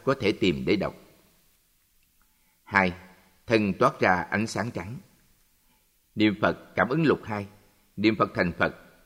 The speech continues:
thân phóng ánh sáng. Ba, Phật hiệu phóng quang. Niệm Phật cảm ứng lục một. Niệm Phật cảm ứng lục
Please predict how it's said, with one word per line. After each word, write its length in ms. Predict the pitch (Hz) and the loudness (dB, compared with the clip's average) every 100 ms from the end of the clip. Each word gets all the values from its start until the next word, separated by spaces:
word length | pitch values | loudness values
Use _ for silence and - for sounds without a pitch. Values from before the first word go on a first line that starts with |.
| _ | _
thân 220 | 107 95 78 | -2 0 0
phóng 200 | 85 107 | -2 -4
ánh 120 | 101 | -6
sáng. 280 | - 85 107 - _ _ _ _ _ _ _ _ | -8 -10 -10 -16 _ _ _ _ _ _ _ _
Ba, 360 | 92 92 87 - - - _ _ _ | 2 2 2 -4 -20 -20 _ _ _
Phật 260 | - 104 - | 0 0 0
hiệu 260 | 107 92 73 - | 2 2 2 -4
phóng 200 | 113 135 | -4 -2
quang. 180 | 131 104 90 - _ _ _ _ _ _ _ _ - | 0 0 -2 -18 _ _ _ _ _ _ _ _ -4
Niệm 240 | 101 104 95 | 2 2 2
Phật 140 | 92 - - | 0 -2 -2
cảm 140 | 95 | -2
ứng 160 | 151 151 | 2 2
lục 140 | 92 92 | 0 0
một. 180 | 78 - - _ _ _ _ _ _ _ _ _ _ _ _ _ _ _ | -4 -4 -18 _ _ _ _ _ _ _ _ _ _ _ _ _ _ _
Niệm 280 | - 101 101 95 | -2 0 2 2
Phật 140 | 98 - | 0 2
cảm 140 | 104 123 | 0 2
ứng 120 | 170 | 2
lục 180 | 123 | 2